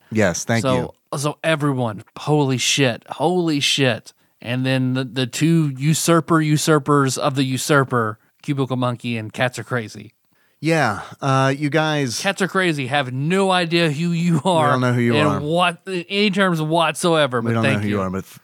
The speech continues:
Speaker 1: yeah, fucking thank you. Um, it's, uh,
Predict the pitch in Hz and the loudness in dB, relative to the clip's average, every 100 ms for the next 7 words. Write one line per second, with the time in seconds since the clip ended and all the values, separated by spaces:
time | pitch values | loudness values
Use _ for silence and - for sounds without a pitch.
0 | - 104 90 - 101 107 95 92 90 87 | -4 -2 0 -2 -2 -2 -2 -2 -2 -2
1 | 82 - - 120 113 107 104 101 95 _ | -2 -6 -4 0 2 2 0 -2 -6 _
2 | _ _ - - 123 120 120 117 113 110 | _ _ -12 -2 -2 0 0 2 2 2
3 | 110 110 107 107 | 2 2 0 -2